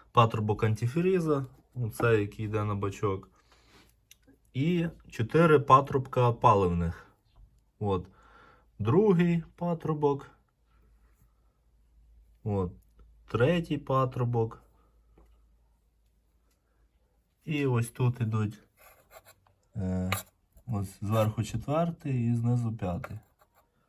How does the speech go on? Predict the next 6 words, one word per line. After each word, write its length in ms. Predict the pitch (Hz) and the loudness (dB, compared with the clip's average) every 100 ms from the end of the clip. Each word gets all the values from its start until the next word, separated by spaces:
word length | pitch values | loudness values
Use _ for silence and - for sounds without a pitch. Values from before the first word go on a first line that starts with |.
| _ _ _ _ _ _ _ _ _ | _ _ _ _ _ _ _ _ _
От, 280 | 113 98 90 | -8 -8 -8
оці 300 | 98 - 123 | -8 -2 -2
паливні 760 | 117 - 123 123 120 117 113 110 - | -2 0 4 4 4 2 0 -4 -10
шланги 580 | - - 131 165 139 104 - _ _ _ - - _ _ | -12 -4 0 0 0 -2 -6 _ _ _ -20 -20 _ _
йдуть, 540 | 110 107 131 139 - - - - - - | -6 -2 0 0 -4 -14 -16 -18 -20 -10
е, 380 | 101 98 92 | -6 -4 -4